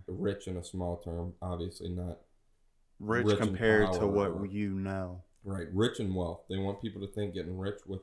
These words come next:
Speaker 1: wealth or money, monetary gains, is once you get that, you're, you're perfectly happy. You need to get rich with knowledge,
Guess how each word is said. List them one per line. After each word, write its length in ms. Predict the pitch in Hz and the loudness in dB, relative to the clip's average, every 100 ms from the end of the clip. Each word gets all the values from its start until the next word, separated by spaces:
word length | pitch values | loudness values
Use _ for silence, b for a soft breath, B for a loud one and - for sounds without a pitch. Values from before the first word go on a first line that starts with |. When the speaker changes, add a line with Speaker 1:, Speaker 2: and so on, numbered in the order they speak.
| - | -4
Speaker 1:
wealth 260 | 98 113 - _ _ _ - - | -4 -4 -10 _ _ _ -20 -8
or 120 | 98 | -4
money, 340 | 92 90 98 104 - | -2 -2 -2 -6 -6
monetary 560 | 92 95 98 98 95 98 | -4 -4 -4 -6 -6 -4
gains, 400 | 101 101 107 - _ _ _ _ _ _ _ _ _ _ _ _ _ _ - | -2 0 -2 -8 _ _ _ _ _ _ _ _ _ _ _ _ _ _ -4
is 240 | 110 98 | -2 -2
once 260 | 87 98 95 | -4 -8 -8
you 80 | 95 | -6
get 160 | 101 | -6
that, 220 | - 110 - - | -4 -8 -8 -16
you're, 80 | 90 _ _ - | -20 _ _ -20
you're 100 | - | 0
perfectly 380 | - - 101 104 | 6 6 6 -4
happy. 220 | 95 - - _ _ _ _ _ _ _ - | -6 -10 -20 _ _ _ _ _ _ _ -10
You 100 | 104 | -2
need 180 | 127 160 | -2 -2
to 120 | 120 | -4
get 60 | 92 | 0
rich 260 | 107 110 - _ _ _ _ _ | 0 0 -6 _ _ _ _ _
with 240 | 101 98 - | -8 -6 -6
knowledge, 480 | 95 95 87 71 | -6 -6 -8 -10